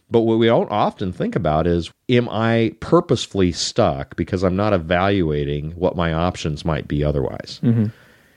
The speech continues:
Speaker 1: And so the exercise here is to think about the income fee intentionally, that we know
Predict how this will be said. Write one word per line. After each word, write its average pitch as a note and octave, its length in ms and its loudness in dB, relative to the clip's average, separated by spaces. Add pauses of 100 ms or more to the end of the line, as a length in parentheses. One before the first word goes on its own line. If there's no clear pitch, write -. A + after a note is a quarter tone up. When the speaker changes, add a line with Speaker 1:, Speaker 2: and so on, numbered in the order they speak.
Speaker 1:
And F2+ 120 0
so G2 260 4
the F2 220 0
exercise D#2+ 560 0
here D#2+ 260 0
is D2+ 120 -6
to D#2+ 80 -8
think G#2 180 -4
about E2 240 0
the E2+ 140 0
income G2+ 380 0
fee D#2+ 440 0
intentionally, G#2+ 760 -2 (880)
that G2 140 -2
we F#2+ 140 -4
know G2 400 0